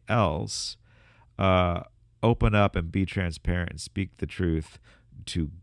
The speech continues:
God first. Now, this, this will go for, for any, for, for both, like, the hidden sin thing and the harboring, uh, uh,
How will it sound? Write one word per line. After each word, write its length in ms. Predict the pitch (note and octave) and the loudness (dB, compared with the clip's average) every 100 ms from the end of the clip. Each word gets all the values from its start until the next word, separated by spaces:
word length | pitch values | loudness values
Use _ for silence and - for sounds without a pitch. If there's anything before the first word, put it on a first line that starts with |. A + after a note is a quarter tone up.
| - | -6
God 600 | F2 F#2+ F2+ B1 G1+ G#1 | -2 0 0 -2 -8 -14
first. 560 | - - - - - - - _ | -10 -10 -10 -14 -16 -20 -20 _
Now, 160 | F#2 F2 | 0 0
this, 340 | E2+ A2 A#2 - _ _ _ | 2 2 0 -8 _ _ _
this 240 | - G#2+ - | 0 2 4
will 80 | A#2 | 4
go 180 | G#2 | 6
for, 400 | G2 - G2+ F2 - _ _ _ _ _ _ _ _ - - | 4 2 0 0 -2 _ _ _ _ _ _ _ _ -20 -2
for 180 | F#2 - | 0 2
any, 460 | G#2+ A#2 A#2+ G#2 - | 4 6 6 2 -2
for, 260 | - F#2+ F2 | 2 4 4
for 140 | - G2+ | 2 2
both, 300 | F#2 F#2 - | 4 4 2
like, 180 | E2+ D#2+ | -2 0
the 80 | D#2+ | 0
hidden 280 | G#2 A2+ | 2 0
sin 300 | G#2 A2+ G#2+ G#2 | 0 0 0 2
thing 380 | G#2 G#2 G2 G2 - - _ - | 4 4 2 -2 -16 -20 _ -6
and 680 | F2+ F2+ F2+ F2 F2 E2+ E2 | 0 2 4 4 2 0 -2
the 420 | E2+ E2+ E2+ D#2 | -8 -2 2 2
harboring, 800 | - - A2 G2+ G#2 F#2+ F2+ F2 - _ _ _ | 0 4 6 8 6 4 2 -4 -10 _ _ _
uh, 500 | F2 F2 E2 D#2+ D2 D2 _ - _ _ _ - | -2 2 4 2 0 -2 _ -20 _ _ _ -4
uh, 380 | E2+ D#2 D2 | 0 0 -2